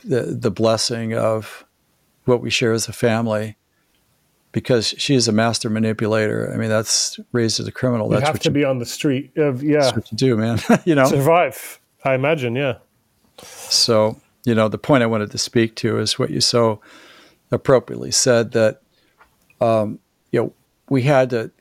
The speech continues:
Speaker 1: kind of protect her from her own genius of shortcutting everything at the expense of relationships and, you know, her connecting with her true genius and being able to come from that place as she's beginning to manifest.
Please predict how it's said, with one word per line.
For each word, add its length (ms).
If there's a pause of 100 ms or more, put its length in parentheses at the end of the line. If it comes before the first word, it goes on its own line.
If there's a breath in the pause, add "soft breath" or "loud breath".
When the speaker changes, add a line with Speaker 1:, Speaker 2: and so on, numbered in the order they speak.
Speaker 1:
kind 180
of 80
protect 400
her 300 (100)
from 260
her 160
own 420 (840)
genius 560
of 120
shortcutting 760
everything 580
at 120
the 100
expense 420
of 80
relationships 840
and, 300 (640 soft breath)
you 80
know, 100
her 460 (240)
connecting 520
with 140
her 80
true 300 (100)
genius 540
and 120
being 200
able 180
to 80
come 220
from 160
that 240
place 480 (760 soft breath)
as 180
she's 420
beginning 460
to 120
manifest. 800